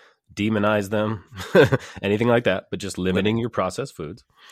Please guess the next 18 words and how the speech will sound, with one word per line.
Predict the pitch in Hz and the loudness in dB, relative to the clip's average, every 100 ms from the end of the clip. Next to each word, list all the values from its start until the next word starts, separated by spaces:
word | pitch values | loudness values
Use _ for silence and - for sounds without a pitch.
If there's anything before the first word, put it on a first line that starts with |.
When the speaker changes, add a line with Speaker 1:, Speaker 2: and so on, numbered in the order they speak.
| - - - - | -20 -20 -16 -2
Speaker 1:
Um, | 92 87 76 | 0 0 -2
and | 95 - | -6 -8
could | 87 | -10
be, | - | -8
and | 107 107 | -6 -4
the | 98 | -4
reason | 107 123 123 | -4 -4 -2
being | 156 101 | -2 -2
is | 98 - | -4 -6
'cause | 101 | -10
processed | - 87 82 90 | -6 -6 -6 -10
foods | - 87 98 | -8 -6 -6
are | - | -6
often | 87 87 110 | -6 -4 -6
high | 95 - - 107 107 117 - | -8 -6 0 0 0 -6 -10
in | 85 | -12
unhealthy | 73 98 95 95 110 | -8 -8 -6 -6 -8
fats, | - 76 80 - | -8 -8 -8 -12